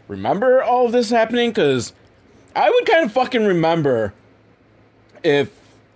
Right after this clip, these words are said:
say, just a band of women, not even a band of women, just a band of people, even if I was, like, three years old and they attacked my house and killed my parents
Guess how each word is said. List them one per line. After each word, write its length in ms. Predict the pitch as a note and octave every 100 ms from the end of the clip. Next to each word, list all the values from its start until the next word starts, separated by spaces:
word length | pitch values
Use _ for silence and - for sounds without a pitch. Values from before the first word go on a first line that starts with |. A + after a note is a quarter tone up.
| -
say, 460 | - G#3 A3 A3 - _ _ _ _ -
just 180 | -
a 40 | C#3+
band 600 | G#2+ - D#3 E3 E3+ F3
of 240 | D3+ A#2+
women, 560 | C3 D3 A#2+ G#2+ G#2+ B2+ - _ _ - _ _ - - -
not 140 | - G#4
even 200 | G4+ F4
a 60 |
band 240 | G3+ A3+ G3+
of 60 |
women, 240 | E3+ E3+ C3
just 160 | A#3+
a 40 | -
band 460 | A#2+ - E3+ E3+
of 140 | C3+ -
people, 500 | - D3 - A2 F#2+ _ _ _ _ _ _ _ _ _ _
even 280 | G#3+ B3+ D4+
if 180 | C#4+ B3
I 140 | A3+
was, 160 | G#3 D#3
like, 300 | C#3+ A#2+ - _ -
three 220 | F3 F#3
years 280 | F3+ D#3+ D#3
old 400 | D3+ B2 G#2 - - -
and 140 | B2
they 100 | C3
attacked 580 | B2+ - G3+ G3 G3 -
my 240 | D#3 C#3
house 480 | C3+ D3 C#3+ G2+ - - _ _
and 320 | C3+ B2+ A#2+
killed 280 | - F3+ F3
my 160 | D#3 B2+
parents 600 | C#3+ C#3+ C3 G2+ G2